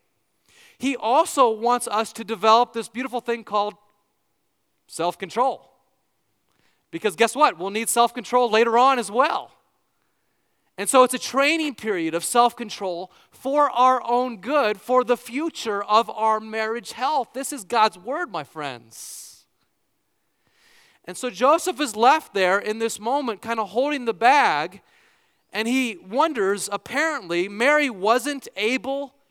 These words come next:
to wait. She turned up pregnant.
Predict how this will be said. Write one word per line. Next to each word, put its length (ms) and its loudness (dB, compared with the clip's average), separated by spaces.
to 160 -6
wait. 640 -4
She 180 -4
turned 300 0
up 120 0
pregnant. 840 -4